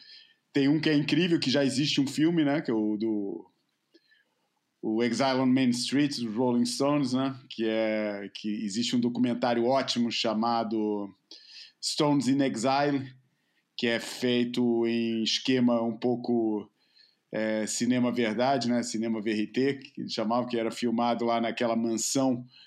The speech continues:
Neucote, na costa do, do, do, na costa francesa, na Riviera Francesa, e que acompanhava as gravações do, do, do, desse mítico disco do, dos Rolling Stones.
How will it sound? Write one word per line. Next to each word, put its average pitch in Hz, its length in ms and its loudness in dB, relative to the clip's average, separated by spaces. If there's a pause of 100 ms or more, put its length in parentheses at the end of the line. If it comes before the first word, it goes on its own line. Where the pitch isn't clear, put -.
(480)
Neucote, 117 800 -2 (120)
na 110 120 -6
costa 120 560 -2
do, 104 320 -4
do, 104 340 -4 (500)
do, 107 600 -2 (400)
na - 140 -4
costa 117 220 -4
francesa, 127 500 -2
na 120 80 0
Riviera 120 340 2
Francesa, 135 800 0 (1160)
e 107 180 -6
que 117 160 -6
acompanhava 135 720 2
as 123 140 -2
gravações 123 640 0
do, 110 260 -2
do, 104 280 -4 (600)
do, 101 800 -4 (220)
desse 113 500 -2
mítico 143 560 0
disco 123 440 -2
do, 110 280 -2 (480)
dos 110 160 -4
Rolling 127 240 2
Stones. 135 640 -2